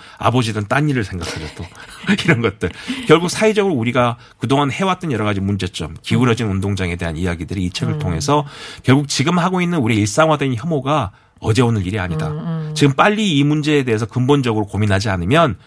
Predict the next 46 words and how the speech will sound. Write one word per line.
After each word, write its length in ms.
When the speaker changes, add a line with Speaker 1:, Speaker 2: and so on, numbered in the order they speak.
Speaker 1:
우리 180
아이들이 300
더 160
불행해질 380
수도 200
있고 220
우리 160
모두가 380
사회가 340
더 240
어려워질 420
수 140
있다라는 380
경고를 400
보내는 260
책입니다. 540
Speaker 2:
네. 560
어떤 300
분위기에 420
휩쓸려서 460
나도 260
모르게 320
해왔던 420
혐오들에 520
대해서 260
한번 160
짚어볼 400
수 100
있는 160
그런 460
책이 240
될 120
수 120
있을 160
것 80
같습니다. 560
자, 120
오늘 200
박민영 400
작가의 360
지금 400
또 140
혐오하셨네요 880
라는 220
책을 240
만나봤고요. 1040